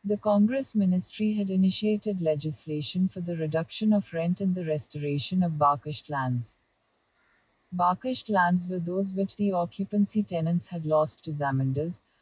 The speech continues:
mostly during the depression years,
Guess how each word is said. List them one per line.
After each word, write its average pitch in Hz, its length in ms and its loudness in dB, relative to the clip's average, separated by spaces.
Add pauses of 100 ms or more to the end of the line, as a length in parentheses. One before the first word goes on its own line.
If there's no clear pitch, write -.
(100)
mostly 220 480 0
during 202 440 4
the 220 80 2
depression 165 640 -4
years, 151 400 -4